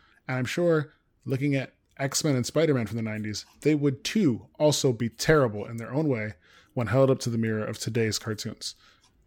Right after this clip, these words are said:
They're just smarter every generation. Everybody gets a little smarter and does things a little bit better. And I think this feels like there are more interesting things on T V right now. So, I don't know.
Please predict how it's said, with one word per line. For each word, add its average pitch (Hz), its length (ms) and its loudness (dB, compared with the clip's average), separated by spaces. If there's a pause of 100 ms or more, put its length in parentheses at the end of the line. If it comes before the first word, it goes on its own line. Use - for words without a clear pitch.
(100)
They're 110 100 0
just 127 540 4
smarter 110 760 0
every 113 240 0
generation. 104 560 -6 (280)
Everybody 135 420 8
gets 123 260 4
a 120 60 0
little 110 180 0
smarter 104 460 -6 (640)
and 117 140 -4
does 117 180 2
things 110 180 -2
a 113 60 0
little 110 180 0
bit 107 120 -2
better. 98 360 -4 (300)
And 110 380 -6 (1080)
I 117 240 -4
think 131 360 0
this 123 260 2
feels 139 460 2
like 160 340 0 (420)
there 131 260 2
are 113 160 -2
more 113 200 -2
interesting 113 400 -2
things 110 280 -4
on 107 100 -4
T 110 160 0
V 107 140 -2
right 101 180 -2
now. 104 300 -4 (580)
So, 107 400 -6 (760)
I 143 60 -6
don't 117 120 -6
know. 95 120 -12